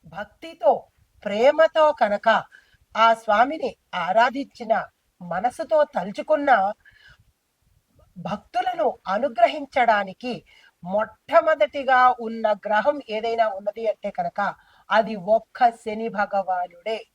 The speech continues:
ప్రేమతో ఆయన్ని కొలవాలి, భయంతో కాదు. అయితే మనకి ఈ మే నెలలో స్వామివారి యొక్క జయంతి, పుట్టినరోజు సందర్భంగా ఆయన తన ప్రజలకు ఎట్లాంటి బహుమతులు ఇస్తున్నాడు,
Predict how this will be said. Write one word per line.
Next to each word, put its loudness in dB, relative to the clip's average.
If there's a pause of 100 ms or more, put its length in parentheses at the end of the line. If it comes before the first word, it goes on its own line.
(500)
ప్రేమతో 4 (100)
ఆయన్ని -2
కొలవాలి, -2 (160)
భయంతో -6
కాదు. -10 (400)
అయితే -2 (120)
మనకి -6
ఈ -6
మే -4
నెలలో 0 (360)
స్వామివారి 2
యొక్క -2 (340)
జయంతి, -4 (100)
పుట్టినరోజు -2
సందర్భంగా -2 (380)
ఆయన 0 (680)
తన 2
ప్రజలకు 0 (420)
ఎట్లాంటి 0
బహుమతులు -2
ఇస్తున్నాడు, -6